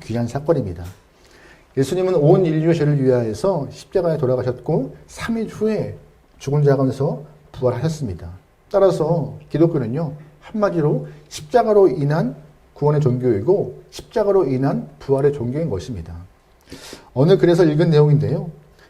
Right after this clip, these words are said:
이슬람 국가에서, 어, 전도하던 한 선교사님이 체포되어서 법정에 섰다고 합니다. 어, 뭐, 전도하다가 뭐, 법정까지 쓰느냐 말하겠지만, 이슬람 국가에서는요, 다른 종교들을 전도하는 것이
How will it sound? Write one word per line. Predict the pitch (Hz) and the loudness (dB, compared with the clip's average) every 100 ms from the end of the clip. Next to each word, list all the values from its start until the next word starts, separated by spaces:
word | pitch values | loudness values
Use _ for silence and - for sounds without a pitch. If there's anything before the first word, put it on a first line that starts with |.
| _ | _
이슬람 | 143 143 196 202 190 | -2 4 6 6 4
국가에서, | 170 185 180 165 165 196 262 - _ _ - | -2 0 2 2 0 -2 -6 -12 _ _ -14
어, | 117 104 104 | -12 -10 -10
전도하던 | - 135 175 190 180 151 143 151 107 - - | -2 2 4 4 2 -2 -4 -4 -10 -16 -20
한 | - 190 | -12 -8
선교사님이 | 170 214 175 151 185 156 104 - - _ - | -4 -2 0 0 0 0 -4 -12 -20 _ -4
체포되어서 | 269 - 240 220 190 175 165 - | -2 0 4 4 4 0 -2 -4
법정에 | 110 - - 196 | -14 -14 -14 -10
섰다고 | 170 160 147 | -6 -4 -2
합니다. | 147 92 85 90 - - - - - - | -4 -6 -10 -16 -20 -20 -20 -20 -20 -16
어, | 127 123 | -14 -4
뭐, | 170 180 | 0 2
전도하다가 | 151 165 208 214 202 | 2 4 4 6 4
뭐, | 180 185 | 2 -2
법정까지 | - - 208 208 185 - | -4 0 2 2 0 -2
쓰느냐 | 185 185 139 | -6 -6 -4
말하겠지만, | 127 139 131 135 180 127 - - - - | -2 -2 -4 -4 -4 -6 -8 -16 -16 -8
이슬람 | 139 214 208 | -2 2 2
국가에서는요, | 180 180 156 120 110 185 160 - - - | 2 2 2 0 -2 -4 -6 -10 -18 -6
다른 | 123 170 185 | 4 4 4
종교들을 | 175 165 170 165 | -2 -2 0 0
전도하는 | - 127 156 165 165 160 | 0 -2 2 2 2 0
것이 | 147 143 143 123 | -2 -2 -4 -8